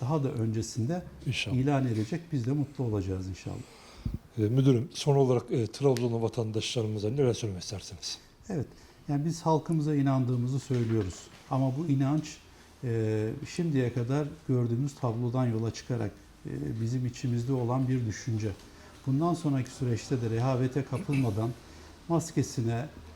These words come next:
Speaker 1: mesafesine ve hijyenine, yani temizliğine dikkat etmek koşuluyla süreci yürütebilirse bu halkımızla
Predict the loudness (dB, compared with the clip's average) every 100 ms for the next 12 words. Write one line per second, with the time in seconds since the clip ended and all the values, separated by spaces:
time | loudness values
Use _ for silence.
0 | -6 -4 -2 0 0 0 -2 0 0 -2
1 | -4 -10 -20 -4 -2 2 2 4 4 4
2 | 2 0 -2 -2 -2 0 2 2 2 0
3 | 0 0 -2 -2 0 0 0 -2 0 -2
4 | -2 0 0 2 0 -2 -2 0 2 0
5 | 0 0 0 0 2 0 -2 -2 -4 -6
6 | -18 -20 -20 -20 -10 -2 0 2 2 2
7 | 4 4 4 0